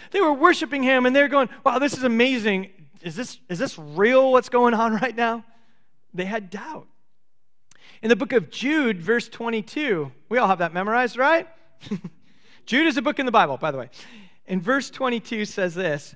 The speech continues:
"Have mercy on some who are doubting." Who are doubting. So we know that though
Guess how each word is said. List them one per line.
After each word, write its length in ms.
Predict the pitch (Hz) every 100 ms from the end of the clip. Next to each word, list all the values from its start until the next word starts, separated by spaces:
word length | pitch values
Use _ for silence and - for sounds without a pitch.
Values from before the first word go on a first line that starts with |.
| -
"Have 320 | - 202 180
mercy 560 | 175 180 226 - 247 226
on 120 | 208
some 680 | - - 180 131 127 180 196 - - - - -
who 380 | 202 196 208 214 - - - - - -
are 100 | 175
doubting." 560 | 196 185 165 120 107 101 - - - - - - - -
Who 60 |
are 80 | 214
doubting. 480 | 185 202 240 151 120 - - - - - - - - - -
So 160 | - 277
we 140 | 277
know 240 | 269 339 381
that 240 | 285 208
though 260 | 240 262